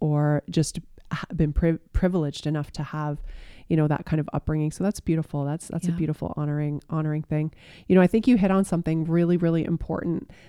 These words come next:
Speaker 1: that is relevant for every single one of us, whether we've had an amazing father, um,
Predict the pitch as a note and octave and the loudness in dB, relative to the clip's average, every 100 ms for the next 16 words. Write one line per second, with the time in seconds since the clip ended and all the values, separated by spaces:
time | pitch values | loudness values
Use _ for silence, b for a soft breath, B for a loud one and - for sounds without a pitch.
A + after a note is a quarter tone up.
0 | - F3 D#3+ - F3+ D#3+ E3+ E3 E3+ E3 | -2 2 2 2 2 4 2 2 2 0
1 | - E3 D#3+ - - - F#3+ F3 F#3+ F#3+ | -2 -2 -2 -2 -8 0 2 2 2 0
2 | - F3+ E3+ E3+ E3 D#3+ D#3+ D#3+ D#3 D#3 | 0 0 2 2 2 2 0 0 -2 -2
3 | - E3 D#3+ D#3+ - D#3 D3+ E3 D#3+ E3 | 0 0 0 -2 -4 -6 -4 0 2 2
4 | E3 E3+ G3 G#3 A3 A3 - D#3+ D#3+ D3+ | 2 4 4 4 4 2 0 0 2 2
5 | D3 F#3 B B B B D#3+ D#3 D#3 D#3 | 2 2 B B B B 2 4 4 2